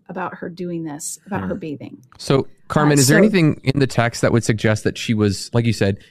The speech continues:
Speaker 2: you, you said she wasn't on, on the rooftop bathing. Is there any arguments
Speaker 1: Right.
Speaker 2: that say that she was? Or is this just, like, you, you, you mentioned that this thing has been passed down. Like, I remember hearing a lot growing up, you know, "Paul was knocked off his donkey because he saw this bright light and his name was changed from Saul to Paul,"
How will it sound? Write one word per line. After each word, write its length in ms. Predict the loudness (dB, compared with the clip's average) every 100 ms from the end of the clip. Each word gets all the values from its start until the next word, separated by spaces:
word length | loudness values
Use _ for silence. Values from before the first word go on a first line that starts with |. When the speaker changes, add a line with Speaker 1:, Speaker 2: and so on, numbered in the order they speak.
| 0
Speaker 2:
you, 100 | 2
you 120 | 4
said 160 | 2 2
she 100 | 4
wasn't 380 | 6 6 4 4
on, 280 | 4 4 2
on 300 | 2 4 4
the 80 | 4
rooftop 340 | 2 2 2
bathing. 280 | 2 2 2
Is 80 | 2
there 80 | 2
any 160 | 2 0
arguments 460 | 2 4 4 2
Speaker 1:
Right. 40 | -2
Speaker 2:
that 40 |
say 100 | -2
that 120 | -2 0
she 140 | 0
was? 560 | 2 2 4 2 0 -10 _ _
Or 160 | 2 2
is 140 | 4
this 180 | 2 0
just, 400 | 2 0 0 -12 -20 _ _ _ _ _
like, 120 | 2 2
you, 100 | 2
you, 160 | 2
you 140 | 6 4
mentioned 260 | 4 4
that 80 | 2
this 120 | 2 2
thing 100 | 2
has 120 | 4
been 120 | 0
passed 300 | 0 -2 0
down. 160 | 2 2
Like, 100 | 2
I 40 |
remember 280 | 2 4 2
hearing 280 | 0 0 0
a 40 |
lot 280 | 0 0 -2
growing 280 | -2 -2 -2
up, 180 | -4 -8 _ _ _
you 80 | 2
know, 120 | 2
"Paul 480 | 0 0 4 4 4
was 140 | 4
knocked 260 | 2 2 2
off 160 | 2
his 160 | 0 0
donkey 460 | 2 2 2 0 0
because 220 | 0 -2
he 60 | -2
saw 180 | 0
this 140 | 0 0
bright 280 | -2 -2 -2
light 240 | -2 -2
and 80 | -6
his 120 | -10
name 200 | -6 -6
was 100 | -8
changed 320 | -8 -6 -6 -8
from 100 | -6
Saul 300 | -4 -2 -4
to 80 |
Paul," 420 | -4 -2 0 0